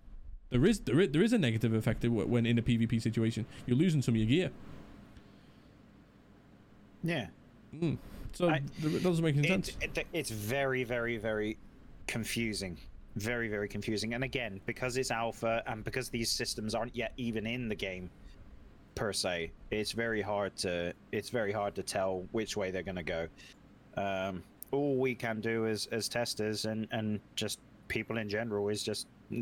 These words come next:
Speaker 2: give our opinion, which is obviously what we're doing with this, uh, with this podcast. But, um, th-, a-, another problem you may have, um, with non-combatants, um, and it's very easy to do. So, ah, right, okay, here's a prime example for you.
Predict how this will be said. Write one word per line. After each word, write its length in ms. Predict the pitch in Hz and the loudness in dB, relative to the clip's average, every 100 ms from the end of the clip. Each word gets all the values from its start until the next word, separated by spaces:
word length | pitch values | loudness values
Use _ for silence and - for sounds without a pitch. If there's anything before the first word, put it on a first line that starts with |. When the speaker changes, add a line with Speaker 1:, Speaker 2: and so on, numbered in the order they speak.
| 101 | -2
Speaker 2:
give 160 | 110 | -2
our 160 | 110 107 | 0 -2
opinion, 420 | 104 127 107 92 | -2 -4 -4 -2
which 180 | 101 - | -4 -2
is 100 | 104 | -2
obviously 260 | 113 117 117 | -2 -4 -2
what 160 | 113 | -2
we're 60 | 107 | -2
doing 260 | 117 113 | -2 -2
with 120 | 110 107 | -2 -2
this, 280 | 107 - | -2 -2
uh, 160 | 113 113 - - - - - - - | 0 0 -4 -12 -20 -20 -20 -12 -6
with 100 | 113 | -4
this 140 | 113 | -4
podcast. 480 | - 135 - 95 92 | -4 -4 -2 -4 -4
But, 200 | 123 - | -4 -2
um, 200 | 131 123 117 - - - - - - - - - - - - | -2 -2 -6 -14 -20 -20 -20 -20 -20 -20 -20 -20 -20 -10 -4
th-, 120 | 123 - - | -4 -4 -6
a-, 300 | 147 - 151 | -4 -2 -2
another 240 | 143 143 | 0 0
problem 360 | 135 143 139 127 | 0 -2 0 0
you 120 | 120 | 0
may 400 | 123 139 156 131 | 0 0 0 0
have, 420 | 107 95 101 - - | -2 -4 -4 -8 -6
um, 480 | 113 110 107 107 113 - - - | 0 2 2 0 -4 -8 -14 -4
with 420 | 123 120 101 - - - - - | -2 0 -2 -10 -18 -18 -12 -4
non-combatants, 1300 | 117 127 120 113 117 107 127 131 95 87 - - - - - | 0 0 0 -2 -2 0 -2 -2 -6 -4 -4 -4 -8 -10 -4
um, 480 | 95 95 95 95 - - | -2 0 -2 -2 -4 -4
and 120 | 135 | -2
it's 120 | 131 | -2
very 260 | 143 151 135 | -2 0 0
easy 180 | 123 117 | 0 -2
to 80 | 110 | 0
do. 160 | 107 | 0
So, 260 | 92 160 - - | 0 0 -2 -4
ah, 100 | 107 - - | -6 -8 -8
right, 140 | 98 - | -6 -6
okay, 240 | 107 92 92 | -6 -6 -6
here's 120 | - 104 | -6 -6
a 60 | |
prime 260 | - 117 98 | -4 -4 -4
example 480 | 76 104 92 - - | -4 -4 -4 -6 -6
for 180 | 65 | -6
you. 60 | 57 | -8